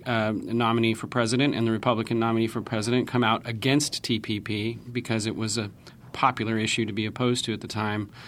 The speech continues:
We're going into the next cycle. I haven't heard a lot on trade from, from the Democratic candidates out there. Are, are, are we gonna see the same kind of rush to protectionism on the,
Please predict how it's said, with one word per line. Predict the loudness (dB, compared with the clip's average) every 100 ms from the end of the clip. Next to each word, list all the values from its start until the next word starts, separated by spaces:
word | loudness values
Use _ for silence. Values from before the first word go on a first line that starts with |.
| -16 -16 -16 -18 -10
We're | -2 0
going | 2 4 6 6
into | 4
the | 2 2
next | 2 2
cycle. | 4 4 4 2 4 2
I | 0
haven't | 2 2 2
heard | 2 2
a |
lot | 4 6 6
on | 4 2
trade | 0 0 0 -2
from, | -2 -2 0 -2
from | -2 0 2 0 -2 -12 -18 -18 -18 -18 -20 -8
the | -6
Democratic | -2 0 0 2 0 0
candidates | 2 2 2 0 0
out | -2 -2
there. | -4 -2 -2 -2 -4 -2
Are, | -2 0
are, | 0 0
are | 2
we | 4
gonna | 4 4
see | 4
the | 2
same | 2 4 4 6 4
kind | 2 2
of | 2 4
rush | 4 4 0
to | -2
protectionism | -2 0 0 0 0 2 2 2
on | 2 4 4
the, | 4 2